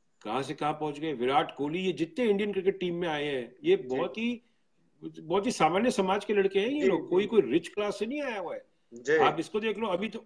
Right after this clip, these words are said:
Speaker 1: अभी जो bowler है, अ, अभी जो इसके बारे में तो बड़ा किस्सा हुआ था, इसकी wife के साथ, मोहम्मद शमी के साथ,
Speaker 2: जी।
Speaker 1: वो किस्सा खत्म करके आज ऑस्ट्रेलिया में खेल रहा है लड़का,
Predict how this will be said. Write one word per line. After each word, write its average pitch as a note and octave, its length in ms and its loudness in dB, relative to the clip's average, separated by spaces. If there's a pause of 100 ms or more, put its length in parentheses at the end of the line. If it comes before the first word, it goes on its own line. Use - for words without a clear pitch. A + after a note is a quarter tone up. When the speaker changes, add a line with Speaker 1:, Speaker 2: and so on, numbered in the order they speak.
(100)
Speaker 1:
अभी C3 120 -2
जो F3+ 100 4
bowler D3+ 400 2
है, F3+ 200 0
अ, C#3+ 500 -8
अभी C#3 160 -6
जो D#3+ 180 -4
इसके D3+ 260 -10
बारे D#3 200 -4
में E3 80 -6
तो E3+ 80 -10
बड़ा F3 140 -4
किस्सा A3 300 -10
हुआ A3 140 -6
था, G3 240 -12 (300)
इसकी C3 200 -10
wife D#3 260 -2
के F3+ 80 -2
साथ, E3 180 -4 (420)
मोहम्मद D3 240 -2
शमी D#3 240 -2
के E3+ 120 -2
साथ, D#3 200 -8 (400)
Speaker 2:
जी। D3 300 4
Speaker 1:
वो - 80 2
किस्सा - 320 0
खत्म F3 300 0
करके E3 320 2
आज E3 180 2
ऑस्ट्रेलिया D#3 460 0
में F3 100 -2
खेल D3 240 -2
रहा E3 120 -2
है D#3 80 -4
लड़का, C3+ 520 -4